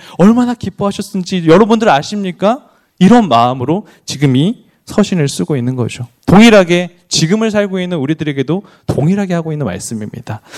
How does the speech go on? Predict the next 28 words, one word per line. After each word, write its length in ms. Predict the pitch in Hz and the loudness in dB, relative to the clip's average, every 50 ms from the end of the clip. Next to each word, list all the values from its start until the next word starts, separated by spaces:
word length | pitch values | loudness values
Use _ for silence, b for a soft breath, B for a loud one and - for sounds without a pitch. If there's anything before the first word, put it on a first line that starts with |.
| B B B | B B B
그 100 | - 156 | 4 6
은혜의 380 | 135 139 147 147 143 139 143 | 6 6 6 4 4 2 0
풍성함을 680 | 143 - - 226 208 - 202 185 170 170 160 160 156 139 | -2 -2 -2 -2 -2 0 -2 -2 -2 -4 -6 -6 -6 -4
누리며 480 | 127 131 139 143 160 214 226 185 156 - _ b b b b b b b _ | -4 -4 -4 -4 -4 -4 -4 -4 -6 -10 _ b b b b b b b _
지금 480 | - - - 196 185 214 214 190 175 - - | -6 -4 -4 -2 -2 -2 -4 -4 -6 -8 -4
우리 300 | 143 143 165 185 190 180 | -2 0 0 0 0 -2
삶의 560 | - - - 233 226 214 202 202 190 180 170 | -4 -6 -6 -6 -4 -4 -4 -4 -4 -6 -8
수많은 540 | - - - - - 269 277 269 254 247 233 | -10 -12 -12 -10 -4 -2 0 2 2 0 0
장애물들과 720 | - 180 170 170 175 175 170 165 156 156 139 139 151 151 | -2 -4 -4 -4 -4 -6 -6 -6 -4 -4 -2 -2 -4 -4
상황들이 440 | - - 214 208 208 196 190 170 131 | -2 -2 -4 -2 -2 -4 -4 -4 -4
있을 200 | 117 - - 160 | -6 -6 -8 -8
텐데 360 | - 156 139 127 135 165 214 - B B B B B | -6 -6 -4 -2 -2 -4 -4 -6 B B B B B
그것들을 340 | - - 202 202 214 202 185 | 0 2 2 4 6 6 6
오히려 500 | 160 143 156 190 190 180 165 170 165 156 b b b b b b _ _ - | 6 6 6 4 4 2 0 -2 -4 -6 b b b b b b _ _ -6
디딤돌 500 | 175 160 151 202 220 214 - 226 214 190 | -2 2 2 2 2 2 0 -2 -2 -2
삼아서 380 | - 185 175 175 170 - 165 | -2 -2 -2 -2 -4 -6 -6
넘어갈 500 | 131 117 113 131 147 156 147 147 143 139 | -6 -4 -4 -4 -4 -4 -4 -4 -4 -4
수 180 | - - - 135 | -6 -8 -8 -6
있는 420 | 127 123 131 165 214 233 240 226 - | -6 -4 -2 -2 -2 -2 -4 -6 -8
우리 120 | - 120 123 | -6 -4 -2
새로운 300 | - - 190 196 185 175 | -2 0 0 -2 -2 -2
교회 140 | 165 160 156 | -2 -2 -2
모든 340 | 127 160 196 208 202 220 | 2 2 2 2 2 0
성도님들이 640 | 208 - 202 180 175 170 165 156 147 151 151 147 143 | -2 -4 -6 -6 -4 -4 -4 -6 -6 -6 -4 -4 -4
되시기를 720 | - 107 101 - - 123 - 123 113 165 202 190 - - b b b b b | -4 -4 -4 -4 -6 -6 -4 0 2 2 2 2 0 -6 b b b b b
주님의 340 | - - 117 127 139 135 123 | -8 -4 -4 -2 0 0 0
이름으로 280 | 117 107 104 104 104 | -2 -2 -4 -4 -4
축복합니다. 840 | - - - - - 170 - - 151 123 104 98 95 - 110 - | -4 -6 -2 0 0 0 0 0 -4 -2 -2 -4 -6 -8 -12 -14